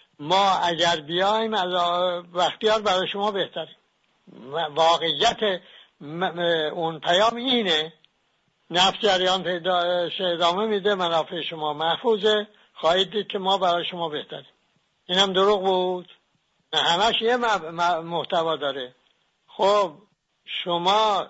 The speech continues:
آقای خامنه‌ای، اون کسی که رفت در واشنگتن پیشنهاد کرد به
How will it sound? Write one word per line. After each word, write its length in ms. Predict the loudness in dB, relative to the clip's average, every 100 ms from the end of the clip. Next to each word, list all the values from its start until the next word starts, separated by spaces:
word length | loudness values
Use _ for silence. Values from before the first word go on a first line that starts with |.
| _ _
آقای 320 | -4 2 2 2
خامنه‌ای، 560 | 0 -2 -4 -6 -10 -14 _ _ _ _ _
اون 280 | -2 -2 0
کسی 340 | 0 0 0
که 120 | -2 0
رفت 440 | 2 2 2 0
در 260 | 0 0 0
واشنگتن 1040 | 0 0 0 -2 -4 -6 -2 0 0 -2 -12 _ _ _ -12
پیشنهاد 720 | -4 0 0 0 2 2 2
کرد 360 | 0 2 0 0
به 360 | -2 0 -2